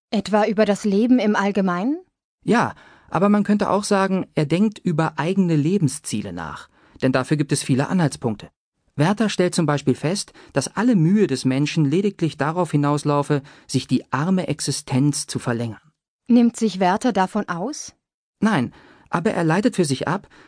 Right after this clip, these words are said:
Speaker 2: dass er sich wenigstens im Herzen das Gefühl der Freiheit bewahren will. Es ist ihm wichtig zu wissen, dass er jederzeit diesen Kerker verlassen kann, wenn er es wünscht.
Speaker 1: Und Kerker heißt hier das irdische Dasein.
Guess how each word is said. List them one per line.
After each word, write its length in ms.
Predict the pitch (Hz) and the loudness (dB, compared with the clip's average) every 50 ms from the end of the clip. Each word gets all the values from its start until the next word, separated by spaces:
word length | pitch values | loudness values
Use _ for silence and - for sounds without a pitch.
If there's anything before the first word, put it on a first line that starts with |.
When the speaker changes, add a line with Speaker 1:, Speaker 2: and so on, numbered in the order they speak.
| _ _ | _ _
Speaker 2:
dass 160 | - 151 156 | -4 -2 0
er 80 | 180 | 0
sich 280 | 160 160 165 147 - 131 | 0 0 -2 -2 -2 0
wenigstens 540 | 139 165 196 233 208 - - - 202 185 - | 2 2 4 2 2 0 0 0 0 0 0
im 180 | - - 131 | 0 0 0
Herzen 640 | 123 - - 147 170 208 208 - - - 170 151 123 | 0 0 -2 -2 -2 -2 -2 -4 -2 0 0 0 0
das 200 | 113 107 - - | -2 -4 -6 -6
Gefühl 480 | - 107 - - - - 165 180 185 | -8 -10 -8 -6 -2 0 0 2 2
der 120 | 165 143 127 | 0 0 -2
Freiheit 580 | - - - 139 151 151 123 127 131 139 - | -4 -4 -4 -2 -2 -2 -2 -2 -4 -2 -2
bewahren 420 | - 156 139 165 175 160 131 113 98 | -2 -4 -2 -4 -4 -4 -4 -6 -6
will. 180 | 101 85 - - _ _ _ _ _ _ _ _ _ _ _ - | -6 -10 -12 -14 _ _ _ _ _ _ _ _ _ _ _ -4
Es 120 | 156 156 | -2 0
ist 160 | - 196 - | 0 0 0
ihm 140 | - 190 175 | 0 2 2
wichtig 380 | 196 269 262 - - 151 - - | 2 0 0 0 -2 -4 -2 -4
zu 140 | - 120 117 | -4 -2 -2
wissen, 400 | 156 180 - - 180 160 151 - | -2 -2 0 0 0 0 0 0
dass 160 | 127 117 - | -2 -2 -2
er 60 | 113 | -2
jederzeit 800 | 110 123 165 190 196 175 156 - - 139 139 143 135 127 - - _ | -2 -2 -2 0 -2 -2 -2 -2 -2 -2 0 0 -2 -2 -6 -10 _
diesen 480 | _ - - 135 139 151 143 123 117 104 | _ -6 -2 -2 0 0 0 -2 -4 -4
Kerker 520 | - - 139 143 160 151 156 - 123 120 | -4 -4 -4 -4 -4 -4 -6 -6 -6 -4
verlassen 480 | - - 143 143 160 165 - - 160 127 | -4 -4 -4 -2 -2 -2 0 0 0 0
kann, 320 | - 117 113 90 78 - - | 0 -2 -4 -4 -6 -10 -10
wenn 200 | - 104 107 113 | -8 -6 -4 -4
er 80 | 104 | -4
es 140 | 110 131 - | -4 -4 -4
wünscht. 340 | 175 139 - - - - - _ _ _ _ _ _ _ | -4 -4 -4 -4 -8 -14 -18 _ _ _ _ _ _ _
Speaker 1:
Und 220 | - 226 226 220 | 0 2 2 0
Kerker 480 | - - 185 202 220 277 - 285 302 262 | -2 -2 -2 0 0 0 0 0 0 0
heißt 300 | 226 226 254 240 - - | 2 0 0 -2 -4 -2
hier 240 | - 262 254 247 240 - _ _ _ | 0 0 0 0 -2 -6 _ _ _
das 160 | - 220 196 - | -4 -4 -4 -4
irdische 460 | - 240 269 277 240 214 - 220 196 | -2 -2 0 0 0 0 0 -2 -2
Dasein. 640 | 196 202 226 233 226 185 185 170 165 165 165 165 | 0 0 0 0 -2 -2 -2 -4 -4 -4 -6 -6